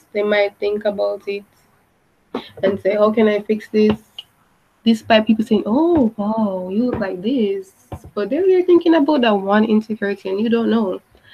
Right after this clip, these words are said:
And there are other people who would look on others wishing that, "Hey, I wish my body was like this." Rolling through Insta or TikTok or something that you think, like, "Dang, I wish," they take different measures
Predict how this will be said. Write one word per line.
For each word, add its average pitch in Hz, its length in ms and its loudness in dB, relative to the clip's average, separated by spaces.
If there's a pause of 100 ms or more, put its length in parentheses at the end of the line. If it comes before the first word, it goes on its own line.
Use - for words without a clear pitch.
(320)
And 214 120 4
there 208 120 4
are - 80 0
other 220 200 2
people 214 320 -2
who 214 100 -4
would 208 140 -2
look 262 180 0
on 240 140 0
others 190 420 -4
wishing 190 340 -4
that, 185 180 -6
"Hey, 190 260 0
I 208 120 0
wish 190 460 -6
my 190 200 -2
body 196 260 -6
was 185 200 -8
like 190 240 -12
this." 190 240 -10 (1160)
Rolling 226 340 4
through 220 220 6
Insta 208 420 -2
or 208 200 0
TikTok 214 420 -10
or 202 100 -8
something 214 520 -6
that 196 100 -10
you 202 120 -8
think, 196 200 -10
like, 190 220 -8 (160)
"Dang, 202 360 -8
I 190 80 -8
wish," - 640 -6 (480)
they 185 180 4
take 220 440 2
different 208 340 0
measures 190 760 -4